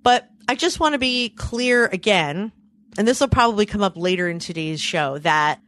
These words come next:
you know, regardless of what I say or how I sound, and let's just use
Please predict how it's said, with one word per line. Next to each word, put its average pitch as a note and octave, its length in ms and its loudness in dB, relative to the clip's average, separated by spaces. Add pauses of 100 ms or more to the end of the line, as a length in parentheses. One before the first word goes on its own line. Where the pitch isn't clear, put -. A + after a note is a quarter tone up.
(200)
you C#4 120 -10
know, D#4 120 0
regardless D#4 580 2
of F4 120 0
what B3+ 140 2
I A#3+ 140 2
say A3 440 2
or G3+ 120 2
how G3 300 2
I F#3 160 4
sound, G3 540 0
and A#3+ 120 2
let's E4+ 220 0
just - 400 -4
use G3+ 460 -6